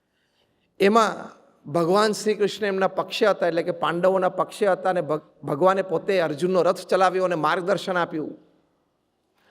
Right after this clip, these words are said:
પ્રસંગે ટાણે સાથે રહીને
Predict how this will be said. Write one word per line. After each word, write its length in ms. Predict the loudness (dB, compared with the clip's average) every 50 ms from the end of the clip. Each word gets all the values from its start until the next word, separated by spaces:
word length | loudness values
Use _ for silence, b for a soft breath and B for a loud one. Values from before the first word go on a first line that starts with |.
| _ _ _ _
પ્રસંગે 480 | 0 0 0 2 0 0 2 4 4 4
ટાણે 640 | 4 4 2 2 2 0 -2 -2 -4 -8 -10 -14 -18 -20 -20 _ _ _ _ _ _ _ _ _ _ _ _ _ _ _ _ _ _ _ _ _ _ _ _ _ _ _ _ _ _ _
સાથે 480 | -12 -2 0 2 2 2 2 0 2 2
રહીને 600 | 4 2 2 2 0 -2 -2 -4 -8 -10 -14 -18